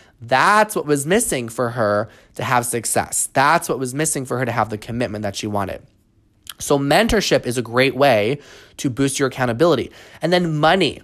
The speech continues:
Okay, so when I say money, I mean having skin in the game, making a financial investment in whatever desire you have.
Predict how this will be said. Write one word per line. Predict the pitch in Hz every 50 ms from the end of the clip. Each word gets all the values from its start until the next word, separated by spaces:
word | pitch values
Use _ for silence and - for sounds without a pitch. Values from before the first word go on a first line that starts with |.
| _ -
Okay, | - 143 - 156 147
so | 143 - 165
when | 151 151
I | 147 147 160
say | - - 202 170
money, | 156 147 160 180 180 165 -
I | - 131 131
mean | 135 135 131 127
having | 127 - - 135 156 170 165 151
skin | 139 - - - 151
in | 151 147 135
the | 123
game, | 120 107 107 123 151 156 113 92 101
making | 117 131 135 175 165 143
a | 127
financial | - 135 120 113 107 107 107 120 127 - 135 120
investment | 113 110 104 101 104 104 160 - - - 135 113 98 101 110 - - - - - - - _ _ _ _ _
in | - 151 170 180 160
whatever | 143 131 127 123 131
desire | 123 131 123 117 123 117 113
you | 113 113 113 107
have. | - - 165 180 117 82 - - -